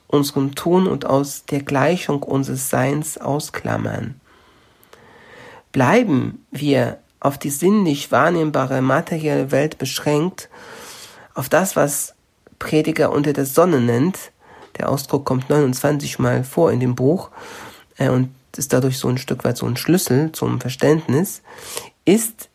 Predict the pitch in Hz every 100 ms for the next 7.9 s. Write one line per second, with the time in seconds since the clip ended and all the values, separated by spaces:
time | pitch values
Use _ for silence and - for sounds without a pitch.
0 | _ 156 147 143 139 170 175 180 - 127
1 | - 143 151 160 - 135 139 135 131 160
2 | - - 135 139 - - 180 202 202 196
3 | 196 170 143 139 139 143 - - - -
4 | - 135 123 131 151 151 - 156 143 -
5 | 131 104 110 - - 117 - - 127 127
6 | - 123 127 123 - 127 - 135 156 110
7 | 104 117 117 110 107 113 107 98